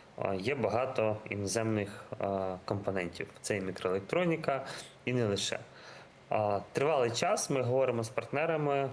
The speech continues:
про те, що треба посилювати експортний контроль. М, в багатьох сферах він змінився. В багатьох сферах росіянам стало складніше, дорожче, довше або взагалі неможливо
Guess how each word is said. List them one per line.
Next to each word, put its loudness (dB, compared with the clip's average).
про -2
те, 0
що -2
треба 0
посилювати 0
експортний -4
контроль. 2
М, 0
в -6
багатьох 2
сферах -2
він 2
змінився. 0
В -4
багатьох 0
сферах -2
росіянам 0
стало 2
складніше, 2
дорожче, 2
довше 2
або 2
взагалі 0
неможливо 2